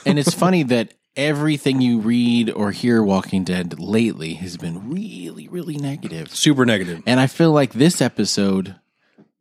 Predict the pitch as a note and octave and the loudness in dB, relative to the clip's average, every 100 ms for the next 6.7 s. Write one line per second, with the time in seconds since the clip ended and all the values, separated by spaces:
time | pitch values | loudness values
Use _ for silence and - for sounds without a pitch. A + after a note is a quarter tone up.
0 | _ _ _ _ _ G2+ G2+ A2+ G#2+ A2 | _ _ _ _ _ -6 0 2 4 2
1 | G#2 G#2+ A#2 G#2+ G#2 G#2 G2+ F#2+ F#2 F2+ | 0 -2 -4 -2 -4 -2 -2 -4 -4 -2
2 | G#2 - - - _ _ B2 A#2 G#2+ G#2 | -2 -4 -12 -16 _ _ -2 0 2 2
3 | - - - _ - G#2+ A2+ G#2+ A2 D3 | 0 -6 -20 _ -6 0 2 2 2 2
4 | C3 - A#2 G#2+ G2 G2 - F#2 E2+ E2+ | 2 2 2 2 0 -2 -4 -8 -6 -8
5 | F2+ G#2+ G2+ F2+ E2+ D#2+ D#2+ E2 D#2 - | -8 -2 -2 -2 -4 -8 -10 -12 -14 -16
6 | D2+ - A1 G1+ - B1+ - | -16 -16 -16 -14 -14 -14 -18